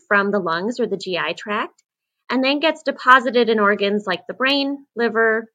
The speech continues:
kidney, as well as bones, teeth, uh, where it can accumulate over time. Um, once it's deposited there, lead can interfere with the biochemical processes within those organ cells, resulting in both the short and long-term effects that we see with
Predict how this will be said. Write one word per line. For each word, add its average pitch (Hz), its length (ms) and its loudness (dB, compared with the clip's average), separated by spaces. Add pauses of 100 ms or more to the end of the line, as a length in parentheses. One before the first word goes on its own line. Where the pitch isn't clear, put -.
(140)
kidney, 208 520 0 (360)
as 185 80 -12
well 220 180 2
as 220 140 2
bones, 208 600 2 (100)
teeth, 208 300 -6 (320)
uh, 170 180 -10
where 185 160 0
it 170 80 -2
can 214 140 -4
accumulate 208 500 0
over 165 220 -4
time. 202 500 -12 (1600)
Um, 190 300 -2
once 269 220 0
it's 247 160 -10
deposited 269 600 2
there, 247 540 4
lead 214 240 0
can 226 140 -6
interfere 196 400 -2
with 185 100 -6
the 185 80 -6
biochemical 180 600 -6
processes 233 920 -6
within 208 300 0
those 247 180 0
organ 262 320 -2
cells, 277 440 -2
resulting 202 520 -2
in 190 140 -4
both 240 180 0
the 415 80 0
short 277 320 0
and 240 140 -2
long-term 233 340 0
effects 214 400 -6
that - 120 -6
we 190 100 -12
see 196 200 -16
with 233 140 -10